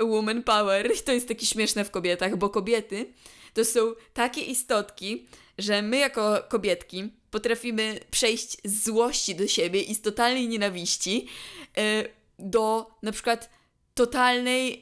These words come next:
jakby, e, współpracy i działania razem. Nawet w filmach jest często taki motyw, że powiedzmy, e, dwie kobiety, które zdradził jeden facet, znajdują się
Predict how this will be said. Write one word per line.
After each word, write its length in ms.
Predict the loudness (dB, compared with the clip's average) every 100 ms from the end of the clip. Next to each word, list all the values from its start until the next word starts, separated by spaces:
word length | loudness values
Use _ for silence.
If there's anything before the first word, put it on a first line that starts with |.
| 2
jakby, 540 | 2 2 4 4 4 -2 _ _ _ _ _ _ _
e, 260 | -14 -8 -2
współpracy 920 | -2 0 -2 0 2 2 2 -2 -4 -8 -4
i 80 | 2
działania 440 | 4 4 0 0
razem. 440 | 2 2 -2 -4 -8 -16 -2
Nawet 300 | 2 2 2
w 160 | -2 -2
filmach 420 | 0 2 2 0
jest 200 | -2 -2
często 340 | 0 0 0 -2
taki 240 | -2 -2
motyw, 420 | 0 0 0 -2
że 160 | 0 -2
powiedzmy, 640 | 0 -2 -2 -2 0 -2 -4 -14 -20 -6
e, 100 | -4
dwie 220 | -2 -2 0
kobiety, 680 | 0 2 0 0 -2 -2
które 800 | -6 -16 _ 0 2 4 4 2 0
zdradził 720 | 0 2 2 0 -4 -6 -4
jeden 340 | 2 2 0
facet, 580 | -2 -2 0 0 -2 -4 -20 -20 -4
znajdują 680 | 0 2 2 2 0 2 2
się 280 | 2 2